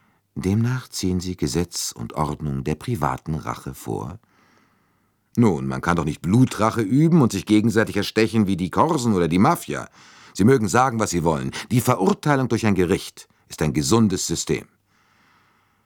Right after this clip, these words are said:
Nachdenklich musterte Hercule Poirot das kantige, energische Gesicht des Briten.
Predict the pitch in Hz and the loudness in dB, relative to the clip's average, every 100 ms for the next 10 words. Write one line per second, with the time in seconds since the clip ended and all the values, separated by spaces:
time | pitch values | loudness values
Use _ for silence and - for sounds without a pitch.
0 | _ _ _ _ - 85 95 - 87 90 | _ _ _ _ -8 -6 -6 -8 -8 -8
1 | - - 87 - 71 76 71 - 65 67 | -10 -16 -16 -10 -2 -2 -2 -10 -12 -10
2 | - - - 76 76 - 62 57 62 65 | -12 -12 -4 -4 -4 -8 -8 -6 -4 -4
3 | 64 - - - 76 69 - 71 - 62 | -6 -8 -10 -4 -4 -4 -8 -8 -8 -6
4 | 64 58 110 67 - - - 62 - - | -6 -6 -8 -10 -8 -6 -8 -8 -14 -18
5 | - 62 - 64 - - 67 | -14 -14 -8 -10 -10 -16 -20